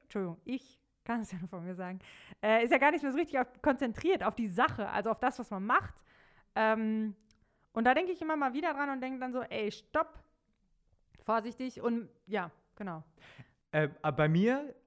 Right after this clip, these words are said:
Speaker 2: also ich kann das voll nachvollziehen und ich habe auch gemerkt, dass sich das bei mir auch auf meine tägliche Arbeit widerspiegelt.
Speaker 1: Mhm.
Speaker 2: Ne, weil auch da, äh, hier kommt eine Mail, die Aufgabe, das noch machen und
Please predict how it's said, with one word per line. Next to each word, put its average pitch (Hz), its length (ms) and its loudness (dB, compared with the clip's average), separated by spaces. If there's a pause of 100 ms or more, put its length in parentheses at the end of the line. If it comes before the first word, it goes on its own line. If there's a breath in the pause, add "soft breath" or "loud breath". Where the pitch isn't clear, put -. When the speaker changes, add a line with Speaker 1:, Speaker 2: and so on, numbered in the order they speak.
(140)
Speaker 2:
also 151 120 -2
ich 143 60 -10
kann 170 100 0
das 170 120 0
voll 190 180 0
nachvollziehen 220 600 -6 (260 soft breath)
und 151 60 -12
ich - 80 -12
habe 175 120 -4
auch 156 80 -6
gemerkt, 165 320 -4
dass 160 100 -6
sich - 80 -20
das 156 160 -10
bei 135 180 -2
mir 170 480 -2
auch 147 160 0
auf 151 140 -6
meine 147 240 -2 (260)
tägliche 170 540 -2
Arbeit 151 480 0
widerspiegelt. 120 760 -4 (220)
Speaker 1:
Mhm. 226 220 -6
Speaker 2:
Ne, 160 240 0
weil 156 160 4
auch 160 180 -2
da, 165 720 0
äh, 156 40 -4 (320 loud breath)
hier 185 180 2
kommt 190 180 -4
eine 175 120 -6
Mail, 180 440 0
die 160 220 -2
Aufgabe, 180 880 0
das 170 240 -2
noch 185 100 0
machen 185 380 -2
und 147 240 -6